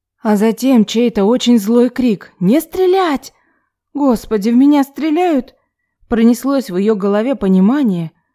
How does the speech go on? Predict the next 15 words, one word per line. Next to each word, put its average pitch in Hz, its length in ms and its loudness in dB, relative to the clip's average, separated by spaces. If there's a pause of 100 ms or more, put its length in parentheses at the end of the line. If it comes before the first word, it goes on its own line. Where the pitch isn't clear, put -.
(320)
и 240 160 2
это 220 200 2
подстегнуло 208 600 -2
её 202 220 0
увеличить 220 480 -4
скорость 226 460 -4
в 170 60 -8
разы. 170 400 -4 (680)
Взгляд 196 480 -2
Маши 214 340 0
выхватил 196 460 -4
встрепенувшихся 202 800 -2
мужчин 208 340 -2
у 185 80 0
ворот, 226 400 -4